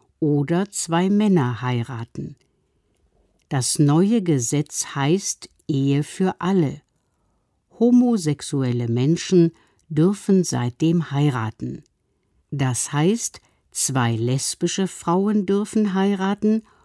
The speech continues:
und zwei schwule Männer dürfen heiraten. Bisher durften nur ein Mann und eine Frau heiraten.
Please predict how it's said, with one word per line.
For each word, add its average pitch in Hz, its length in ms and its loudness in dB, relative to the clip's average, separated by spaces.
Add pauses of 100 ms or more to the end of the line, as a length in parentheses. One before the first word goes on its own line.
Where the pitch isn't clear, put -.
(240)
und 240 420 4
zwei 185 340 0
schwule 143 520 0
Männer 196 480 4
dürfen 113 580 -2
heiraten. 120 680 -8 (680)
Bisher 156 640 2
durften 160 640 2
nur 143 380 2
ein 139 440 2
Mann 127 400 2
und 190 380 -2
eine 143 380 0
Frau 202 480 -4
heiraten. 123 680 -6